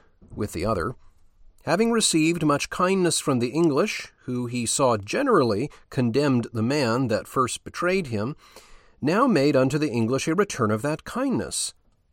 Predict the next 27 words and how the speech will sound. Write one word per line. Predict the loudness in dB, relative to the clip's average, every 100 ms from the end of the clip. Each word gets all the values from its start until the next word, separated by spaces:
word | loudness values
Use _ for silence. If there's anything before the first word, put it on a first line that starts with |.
| _ _ _ _ _ -8
And | -2 0 0
being | 2 4 4 4
by | 6 6
his | 4 0
acquaintance | -2 -2 0 2 0 -4 -6 -8 -8 -10 -14 -6
with | -2 0
English | 2 4 6 4
language | 2 4 2 2 -2 -6 -8 -10 -10
fitted | 2 4 4 2
for | 0
a | 0
conversation | 0 -2 0 0 0 0 0 -2 0
with | 0 -2 -6
them, | -8 -8 -10 -18 -20 -20 _ _
he | -4 -2 0
very | 0 -2 -4
kindly | -6 0 2 4 2 0
informed | 0 -2 -2 -2 0 -4
them | -4 -4 -6 -12 -20 -12
what | -4 -4
was | -2 -4
the | -4
present | -4 -4 -2 -4 -2
condition | -2 0 -2 -2 -2
of | -2
the | -4 -2
Indians, | 0 -2 -6 -8 -10